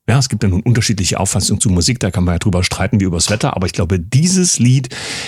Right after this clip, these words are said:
kennt irgendwie jeder, der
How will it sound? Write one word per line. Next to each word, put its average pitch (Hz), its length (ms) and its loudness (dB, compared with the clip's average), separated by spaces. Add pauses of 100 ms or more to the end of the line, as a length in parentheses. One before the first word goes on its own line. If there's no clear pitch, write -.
(140)
kennt 113 260 2 (560)
irgendwie 214 340 4
jeder, 135 420 2
der 104 680 0